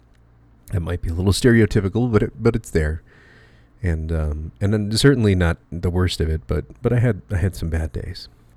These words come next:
It makes me sad to think about how many children have to grow up in households where abuse,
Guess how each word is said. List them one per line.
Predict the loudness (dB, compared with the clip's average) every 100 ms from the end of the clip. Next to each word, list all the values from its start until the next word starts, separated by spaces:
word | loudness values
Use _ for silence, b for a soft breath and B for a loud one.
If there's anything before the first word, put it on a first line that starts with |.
| _ _ _ _ _ -20 -20 _ -8
It |
makes | -2 -2 -2
me | -4 -2 -4 -10 -20 -20 _ -6
sad | -2 0 0
to | -4
think | -4 -6
about | -4 -2 0
how | 0
many | -2 -2
children | 0 0 2 0 -2 -6 b b b b b b b b b b b _ -2
have | 0 0
to |
grow | 2 4 4
up | 4 0 -10 _
in | -2 0
households | 2 2 2 0 -2 -4 -6
where | -6 -6 -8 -6
abuse, | -6 -2 0 -2 -6 -10